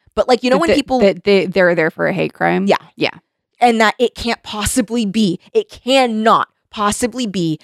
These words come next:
Speaker 1: that they are the fucking four horsemen of the apocalypse.
Speaker 2: Yeah.
Speaker 1: It can't be that.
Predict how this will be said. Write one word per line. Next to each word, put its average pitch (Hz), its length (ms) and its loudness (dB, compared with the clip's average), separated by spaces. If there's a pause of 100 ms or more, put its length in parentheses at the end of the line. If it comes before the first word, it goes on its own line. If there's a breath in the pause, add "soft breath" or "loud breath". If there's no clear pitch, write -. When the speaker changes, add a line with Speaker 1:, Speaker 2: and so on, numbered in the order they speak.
(120 soft breath)
Speaker 1:
that 190 160 -6
they 202 120 2
are 175 120 2
the 170 80 -4
fucking 202 400 -2
four 233 200 2
horsemen 196 320 -2
of 170 60 0
the 180 80 4
apocalypse. - 640 -4
Speaker 2:
Yeah. 180 240 -4
Speaker 1:
It 226 80 -2
can't 240 220 -4
be 170 100 -8
that. - 180 -8